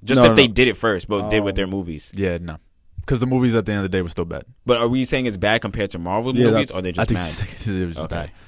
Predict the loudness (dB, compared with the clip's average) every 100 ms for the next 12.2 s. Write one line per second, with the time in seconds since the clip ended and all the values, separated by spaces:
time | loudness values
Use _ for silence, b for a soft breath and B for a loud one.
0 | b b b b b -6 -6 -6 -8 -10
1 | -4 -4 -2 -4 -6 -6 0 4 4 4
2 | 2 0 -2 -2 -4 -4 -2 -4 -6 -8
3 | -12 -10 -10 -8 -10 -12 -12 -10 -10 -6
4 | -4 -4 -6 -8 -12 -18 _ -20 _ -10
5 | -6 -2 -2 -2 -2 -2 -4 -4 -4 -4
6 | 0 0 0 -4 -10 -10 -10 -10 -6 -6
7 | -6 -8 -8 -8 -8 -6 -4 -4 -8 -10
8 | -10 -10 -12 -16 b b b b b b
9 | b -10 2 4 6 6 4 2 0 2
10 | 2 0 -6 -6 -8 -10 -10 -12 -12 -12
11 | -8 -6 -6 -6 -8 -8 -8 -8 -8 -10
12 | -10 -12